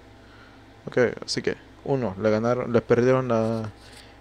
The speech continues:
Freiburg dos a tres en casa. Ok, después empataron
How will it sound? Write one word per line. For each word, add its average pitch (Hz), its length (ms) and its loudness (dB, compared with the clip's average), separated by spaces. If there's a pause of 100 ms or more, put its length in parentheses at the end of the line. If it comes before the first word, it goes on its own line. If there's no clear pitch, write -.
Freiburg 120 640 2
dos 117 260 0
a 117 60 -2
tres 117 380 -2
en 117 180 -6
casa. - 540 -4 (840)
Ok, - 80 -8
después 123 680 0
empataron 117 600 -2